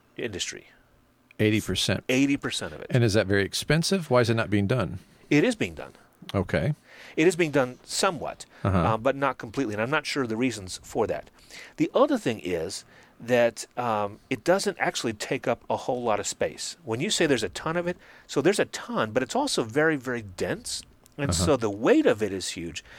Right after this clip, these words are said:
Speaker 1: But let me see if I can find out. I, I, I don't remember the exact, um, numbers, and I have it written down here somewhere. Um, if you take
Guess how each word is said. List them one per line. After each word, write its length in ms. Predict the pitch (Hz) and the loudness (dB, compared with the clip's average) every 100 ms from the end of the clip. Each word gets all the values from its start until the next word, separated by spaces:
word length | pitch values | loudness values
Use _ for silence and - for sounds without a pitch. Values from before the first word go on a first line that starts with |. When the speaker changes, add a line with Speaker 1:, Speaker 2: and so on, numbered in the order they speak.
| - - - 117 | -20 -18 -18 0
Speaker 1:
But 380 | 277 269 247 262 _ _ _ | 4 6 6 2 _ _ _
let 120 | 185 | -14
me 80 | 240 | -10
see 180 | - 131 | -8 -6
if 100 | - | -4
I 80 | 117 | -4
can 280 | 101 92 - _ | -6 -10 -14 _
find 340 | - 139 113 | -10 -6 -2
out. 120 | 98 - | -2 -2
I, 140 | 113 - - | -4 -8 -14
I, 100 | 123 - - - - - | -14 -14 -20 -20 -16 -6
I 40 | |
don't 120 | 131 | -6
remember 260 | 120 113 107 | -4 -6 -6
the 100 | 98 | -6
exact, 320 | 95 117 98 _ _ | -4 -2 -4 _ _
um, 540 | 101 98 90 87 90 87 _ - - - | -10 -8 -8 -10 -12 -20 _ -20 -20 -8
numbers, 440 | 110 98 92 87 | -8 -6 -8 -8
and 80 | 101 | -8
I 60 | |
have 180 | 92 120 | -4 -4
it 80 | 95 | -4
written 240 | 101 92 | -8 -10
down 160 | 87 92 | -10 -10
here 100 | 95 | -8
somewhere. 300 | - 98 87 - - - - - | -8 -6 -10 -12 -18 -18 -18 -6
Um, 260 | - 113 107 - _ _ | 0 2 0 -8 _ _
if 200 | 185 240 | 2 2
you 80 | 196 | -4
take 260 | - 147 | -2 -2